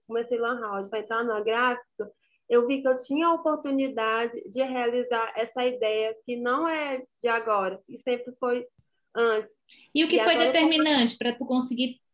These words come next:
Speaker 2: transformar a tua ideia em realidade?
Speaker 1: Foi quando eu participei, né? Eu já tava, eu tava com o meu empreendimento em andamento,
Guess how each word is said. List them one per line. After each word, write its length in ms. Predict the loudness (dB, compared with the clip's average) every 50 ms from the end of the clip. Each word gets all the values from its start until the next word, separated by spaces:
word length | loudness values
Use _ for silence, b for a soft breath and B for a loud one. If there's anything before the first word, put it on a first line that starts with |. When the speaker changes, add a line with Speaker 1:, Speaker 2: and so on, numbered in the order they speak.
| _ _ -2
Speaker 2:
transformar 640 | 0 2 2 2 2 0 2 4 4 4 2 2
a 60 | -2
tua 120 | -2 -4 -4
ideia 280 | -2 2 2 4 4
em 140 | 4 2 2
realidade? 760 | 2 2 2 0 -2 -4 -4 -2 0 0 0 -2 -4 -8 -12 -18 -20 -20 _ _ _ _ _ _ _ _ _ _ _ _ _ _ _ _ _ _ _ _ _ _ _ _ _ _ _ _ _ _ _ _ _
Speaker 1:
Foi 300 | 0 0 2 2 0 -2
quando 720 | -2 -2 -2 -2 0 -2 -2 -4 -6 -6 -4 -2 -2 -2 0 0
eu 340 | 2 2 2 2 0 -6 -16 _ _ -2
participei, 640 | -2 -2 -2 -2 -8 -12 -4 -2 0 2 2 2 0
né? 340 | 0 0 -2 -2 -4 -6 -6 -10 -14 _ -14
Eu 80 | -6 -2
já 140 | -2 -2
tava, 840 | 0 0 -2 -2 0 0 2 2 4 2 2 2 0 0 0 -2 -4 -4 -6 -8 -10 -12 -14 _ _ _ _ _ _ _ _ _ _ -14
eu 100 | -12 -8
tava 280 | -4 -4 -4 -2 -4 -4
com 120 | -2 -2
o 60 | -2 2
meu 160 | 4 2 2
empreendimento 600 | 2 2 0 0 0 0 -2 -2 -2 -2 -2 0
em 60 | 0
andamento, 580 | 0 0 0 0 -2 -2 0 -2 -2 -2 -4